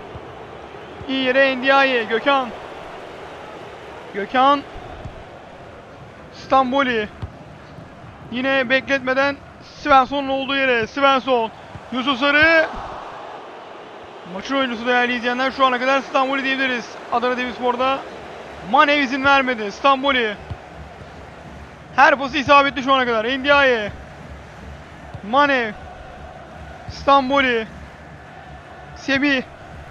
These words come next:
Rodriguez'e doğru. Rodriguez top kaybı. Serginho. Bir çalım Serginho. Semih'e.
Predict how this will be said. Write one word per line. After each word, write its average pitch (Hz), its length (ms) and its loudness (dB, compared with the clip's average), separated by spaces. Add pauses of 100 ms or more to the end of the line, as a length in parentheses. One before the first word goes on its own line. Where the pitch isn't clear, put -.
(760)
Rodriguez'e 269 560 2
doğru. 269 300 4
Rodriguez 311 640 6 (120)
top 302 200 2
kaybı. 269 460 6 (1200)
Serginho. 277 720 6 (520)
Bir 285 160 6
çalım 294 220 6
Serginho. 294 640 6
Semih'e. 285 580 4